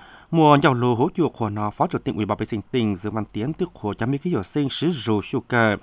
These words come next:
Cha mua lò tịch. Kế thành công hai công mình tạm bì. Ủy ban vệ sinh tỉnh tư cho công mình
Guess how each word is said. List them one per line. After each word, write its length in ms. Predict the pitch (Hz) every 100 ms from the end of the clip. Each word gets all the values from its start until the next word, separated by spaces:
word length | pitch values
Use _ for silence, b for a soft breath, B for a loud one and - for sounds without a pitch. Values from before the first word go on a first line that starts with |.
| B B B -
Cha 240 | 147 143
mua 200 | 151 123
lò 220 | 117 123
tịch. 420 | 120 139 120 110 - B B B B B
Kế 120 | 135 180
thành 120 | 156
công 280 | - 170 156
hai 100 | 156
công 220 | 170 139
mình 240 | 131 110
tạm 220 | 101 107 104
bì. 320 | 104 101 95 92 95 - _ _ _ _ _ _ B B B B B B _
Ủy 140 | 160
ban 280 | 131 135 131 127
vệ 80 |
sinh 140 | 139 131
tỉnh 320 | 147 120 104
tư 200 | - 208 175
cho 320 | 190 175 170 B B B B -
công 180 | 190
mình 260 | 170 147 117